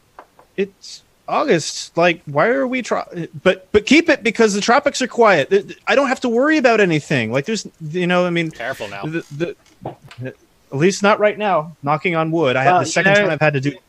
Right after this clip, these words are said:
Speaker 1: tonight.
Speaker 3: you know, Jared, we're gonna have that heat ridge that's gonna start moving in towards
Speaker 1: Yep.
Speaker 3: the mid part of this month, and the old saying, "Ridge over troubled waters."
Speaker 1: Uh-huh. Exactly. So, a-, again, like, like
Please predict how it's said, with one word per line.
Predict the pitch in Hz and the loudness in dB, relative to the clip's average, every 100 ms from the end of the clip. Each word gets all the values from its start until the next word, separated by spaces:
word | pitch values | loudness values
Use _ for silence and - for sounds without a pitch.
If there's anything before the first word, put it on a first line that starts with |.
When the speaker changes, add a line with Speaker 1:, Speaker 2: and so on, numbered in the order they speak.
| _ | _
Speaker 1:
tonight. | 101 - | -14 -12
Speaker 3:
you | 156 160 | -14 -4
know, | 180 | -2
Jared, | 180 156 139 139 | 0 0 0 -4
we're | 143 | -2
gonna | 156 170 | 0 2
have | 175 170 | 2 2
that | 160 120 | 0 0
heat | 147 226 | -2 0
ridge | 175 156 139 | 2 2 2
that's | 135 - | -4 -8
gonna | 139 131 | -8 -8
start | - 127 127 | -6 -6 -6
moving | 131 131 123 | -8 -6 -6
in | 123 120 120 113 _ | -8 -8 -10 -14 _
towards | 143 131 - | -12 -8 -6
Speaker 1:
Yep. | 120 | -6
Speaker 3:
the | 131 - _ _ 143 | -10 -18 _ _ -4
mid | 160 160 | -4 0
part | 165 | 0
of | 160 | 2
this | 143 - | 0 -2
month, | 151 151 135 | 0 0 0
and | 131 131 | -4 -4
the | 135 147 | -2 2
old | 175 170 | 2 2
saying, | - 180 175 165 151 139 - _ _ _ | 0 2 2 2 0 -2 -8 _ _ _
"Ridge | - 143 180 185 170 | -6 2 4 4 4
over | 175 165 | 4 4
troubled | 160 180 165 160 143 | 2 2 4 2 2
waters." | 160 165 131 117 113 120 - _ _ _ | 4 4 2 -4 -8 -16 -20 _ _ _
Speaker 1:
Uh-huh. | 123 131 131 131 135 139 143 156 - - - | -4 -2 -2 -2 0 2 2 0 -6 -20 -14
Exactly. | 135 127 120 127 127 - 107 | -10 -10 -4 0 0 -2 -10
So, | - 131 123 120 123 | -8 -6 -4 -4 -6
a-, | 135 135 | -8 -8
again, | 135 151 156 139 | -6 -4 -2 -2
like, | 135 135 | -4 -6
like | 135 143 147 | -6 -4 -4